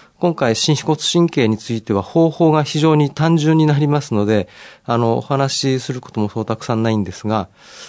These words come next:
あの、例えば、側根管症候群で、その前側根管症候群っていうのがあります。これは、あの、心筋主体の下を、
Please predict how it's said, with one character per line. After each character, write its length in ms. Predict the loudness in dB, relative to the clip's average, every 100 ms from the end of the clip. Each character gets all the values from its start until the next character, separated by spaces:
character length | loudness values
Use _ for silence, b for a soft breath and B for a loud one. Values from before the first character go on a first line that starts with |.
| B
あ 100 | -4
の、 480 | -2 -2 -2 -2 -6 _ _ -20 -10 -6
例 100 | -2
え 20 | 0
ば、 180 | 0
側 460 | -2 -4 -4 -2 0
根 80 | 0
管 240 | 2 0
症 260 | 2 2 2
候 280 | 2 0 0
群 340 | -2 -4 -2
で、 280 | 0 -2 -6 _ _ _ _ _ _ _
そ 160 | -10 -6
の 100 | -4
前 300 | 0 2 2
側 340 | 0 -6 -6 -4
根 240 | -2 0
管 260 | -2 -2 -2
症 260 | -2 -2 -2
候 240 | -2 -2
群 320 | -4 -10 -12 -16 _
っ 40 | -4
て 100 | 0
い 20 |
う 40 |
の 100 | 2
が 180 | 0 -4 _
あ 80 | -12
り 100 | -8
ま 140 | -8
す。 80 | -12 -6
こ 80 |
れ 80 | 0
は、 80 | 2
あ 40 |
の、 200 | 2 0 B B B B
心 240 | -8 -4 -2
筋 200 | 0 0
主 120 | 0
体 240 | 0 0 0
の 100 | -2
下 320 | -4 -2 2
を、 280 | 4 2